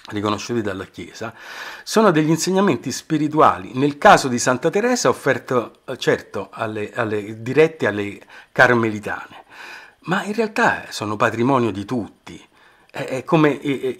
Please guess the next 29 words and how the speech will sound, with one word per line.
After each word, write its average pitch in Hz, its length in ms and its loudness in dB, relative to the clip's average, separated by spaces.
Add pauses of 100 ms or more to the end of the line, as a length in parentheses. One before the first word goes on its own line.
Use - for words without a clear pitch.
il 139 100 0
rosario, 127 600 0
è 170 120 -8
un 175 200 -6
patrimonio 170 560 0
di 76 100 -18
tutti, 101 460 -8
cioè 101 220 -6
chi 147 180 2
lo 123 140 0
vuol 147 200 6
praticare 139 560 0
lo 101 100 -4
pratica, 113 640 2
poi 165 160 4
ognuno 160 360 4
lo 123 100 2
pratica, 123 640 0
lo 135 520 -8
praticherà 135 500 2
di-, 113 360 -10 (640)
a - 140 -6
diversi 135 440 4
livelli 123 320 2
di, 110 160 -10
di 110 140 -10
profondità 107 600 4
si - 220 -4
può, 95 360 -8